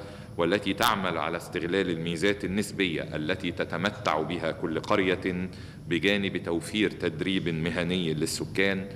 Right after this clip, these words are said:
وفتح مجالات عمل أمامهم، بما يضمن استدامة التنمية. وهنا، وهنا يسعدني أن أعلن استعداد الدولة المصرية لتوفير كافة خبراتها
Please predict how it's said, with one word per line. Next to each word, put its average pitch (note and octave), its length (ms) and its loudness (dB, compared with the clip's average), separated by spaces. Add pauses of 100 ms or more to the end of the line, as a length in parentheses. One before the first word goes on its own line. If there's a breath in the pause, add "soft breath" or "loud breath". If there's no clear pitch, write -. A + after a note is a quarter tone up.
(300 loud breath)
وفتح A2 360 0
مجالات F2 500 0
عمل E2+ 520 0
أمامهم، F#2+ 600 0
بما F#2+ 300 2
يضمن E2+ 500 -2 (100)
استدامة E2 540 -2 (260)
التنمية. C#2+ 520 -4 (720 loud breath)
وهنا، G2+ 520 4
وهنا F2+ 440 2 (100)
يسعدني F#2 720 0
أن E2+ 160 0
أعلن D#2+ 360 2 (140)
استعداد E2 480 2
الدولة E2+ 480 2
المصرية F2 580 0
لتوفير E2 560 2
كافة G2+ 540 0
خبراتها E2+ 760 0